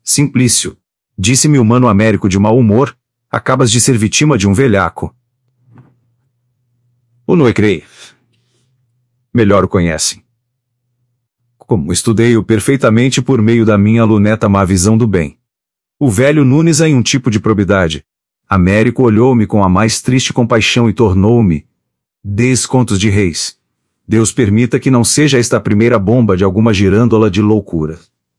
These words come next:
E tomando o chapéu, saiu zoaco apresmado em um Aimar René negras apreensões.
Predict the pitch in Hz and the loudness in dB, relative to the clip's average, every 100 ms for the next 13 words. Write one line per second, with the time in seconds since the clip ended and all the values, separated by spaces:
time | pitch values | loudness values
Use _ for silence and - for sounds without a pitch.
0 | _ _ _ - 147 156 123 123 123 120 | _ _ _ -8 -4 0 0 2 0 0
1 | 131 - 90 80 - - - 117 110 135 | -2 -2 -2 -4 -6 -4 0 0 0 0
2 | 131 127 - 127 101 117 113 110 104 104 | 0 -2 -2 -2 0 0 0 0 0 2
3 | 101 107 120 107 117 107 120 104 101 117 | 2 0 0 -2 0 0 0 0 0 0
4 | 123 113 - 123 110 92 76 - - - | 0 0 0 -2 -2 -4 -6 -8 -12 -16